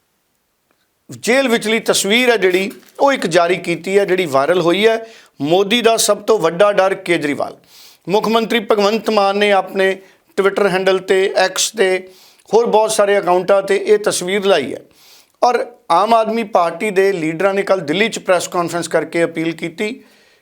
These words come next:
ਕਿ ਭਾਰਤੀ ਜਨਤਾ ਪਾਰਟੀ ਸਿਰਫ ਅਰਵਿੰਦ ਕੇਜਰੀਵਾਲ ਤੋਂ ਡਰਦੀ ਹੈ, ਨਰਿੰਦਰ ਮੋਦੀ ਕੇਜਰੀਵਾਲ ਤੋਂ ਡਰਦੇ ਨੇ। ਇਸ ਕਰਕੇ ਇਹ ਤਸਵੀਰ ਸਾਰਿਆਂ ਨੂੰ ਆਪਣੇ ਆਪਣੇ ਸੋਸ਼ਲ ਮੀਡੀਆ ਅਕਾਊਂਟਸ ਤੇ ਲਾਉਣ ਨੂੰ ਕਿਹਾ।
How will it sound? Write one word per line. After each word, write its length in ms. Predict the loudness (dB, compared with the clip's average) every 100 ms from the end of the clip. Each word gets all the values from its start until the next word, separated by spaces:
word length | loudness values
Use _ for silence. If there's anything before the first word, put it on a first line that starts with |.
| _ -2
ਕਿ 100 | 0
ਭਾਰਤੀ 520 | 2 0 0 -2 -6
ਜਨਤਾ 360 | -4 -2 0 -2
ਪਾਰਟੀ 540 | 0 0 0 -4 -6
ਸਿਰਫ 520 | -6 -2 0 0 -6 -12 -2 0
ਅਰਵਿੰਦ 260 | 0 -2
ਕੇਜਰੀਵਾਲ 600 | -4 -2 -2 0 2 2
ਤੋਂ 160 | 2 0
ਡਰਦੀ 380 | 2 0 -2 -4
ਹੈ, 160 | -4 -8 -20 _ -6
ਨਰਿੰਦਰ 380 | -2 0 0 0
ਮੋਦੀ 400 | 0 0 -2 -4
ਕੇਜਰੀਵਾਲ 680 | -6 0 0 2 2 2 2
ਤੋਂ 140 | 0
ਡਰਦੇ 340 | 2 0 0 -2
ਨੇ। 160 | -4 -10 -20 -20 _ -2
ਇਸ 140 | -2
ਕਰਕੇ 320 | 0 0 0 0
ਇਹ 60 |
ਤਸਵੀਰ 500 | 0 -2 0 0 0
ਸਾਰਿਆਂ 440 | -2 0 2 2 2
ਨੂੰ 180 | 2
ਆਪਣੇ 300 | 2 2 2
ਆਪਣੇ 300 | 2 0 -2
ਸੋਸ਼ਲ 440 | -2 -2 -2 -2 -4
ਮੀਡੀਆ 320 | 0 2 2
ਅਕਾਊਂਟਸ 340 | 2 -2 -2
ਤੇ 120 | -2 0
ਲਾਉਣ 220 | 0 0
ਨੂੰ 160 | -4
ਕਿਹਾ। 240 | -2 -2